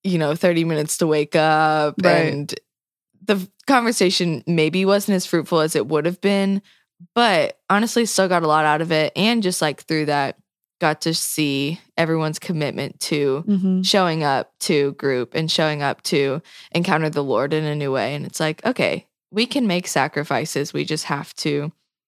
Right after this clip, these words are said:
Speaker 1: figure out what we're willing to sacrifice. And we
Speaker 2: Yeah.
Speaker 1: were willing to sacrifice sleep to know the Lord better. And
Speaker 2: That's awesome.
Speaker 1: I feel like I have a better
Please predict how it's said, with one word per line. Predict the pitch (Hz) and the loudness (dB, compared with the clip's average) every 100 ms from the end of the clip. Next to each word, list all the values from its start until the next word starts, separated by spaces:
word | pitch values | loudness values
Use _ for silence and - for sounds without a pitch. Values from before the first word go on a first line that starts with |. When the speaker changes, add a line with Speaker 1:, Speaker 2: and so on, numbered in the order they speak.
| _ _ _ | _ _ _
Speaker 1:
figure | - 165 156 | -2 0 2
out | 139 - | 0 0
what | 160 | 0
we're | 147 151 | 0 -2
willing | 139 143 | -2 -4
to | 147 | -4
sacrifice. | - 123 - 135 - - - | -2 -4 -4 -8 -8 -6 -6
And | 151 | 0
we | 151 | 2
Speaker 2:
Yeah. | |
Speaker 1:
were | 170 | 4
willing | 170 175 185 | 4 2 0
to | 170 | 0
sacrifice | 208 220 - 202 | 0 0 -2 -2
sleep | - 254 226 | 0 -2 -2
to | - 165 160 - - - - | -2 0 -2 -6 -20 -18 -2
know | 175 | 0
the | 185 | 2
Lord | 202 233 208 | 2 0 2
better. | 151 143 135 | 0 2 0
And | 139 151 147 | 0 -2 -2
Speaker 2:
That's | 208 196 | 0 0
awesome. | 208 - 202 208 208 | -2 -2 -2 0 0
Speaker 1:
I | |
feel | 160 170 | 0 0
like | 165 160 | 0 0
I | |
have | 175 165 | -2 0
a | 165 | 0
better | 156 151 156 | 0 0 0